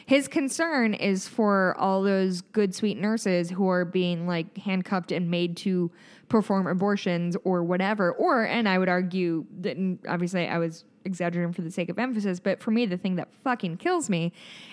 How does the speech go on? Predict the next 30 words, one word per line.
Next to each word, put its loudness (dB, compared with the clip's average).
is 2
the, 2
um, -4
employ-, 4
if 4
employers 2
have 0
a 0
religious 0
or 0
moral -2
objection -6
to -10
contraception. -10
And 0
I, 2
<sighs> -8
I 0
mean, 2
God, 2
I 4
feel 0
like -2
I 2
fucking 0
say -2
this 0
every 0
week, 0
but 2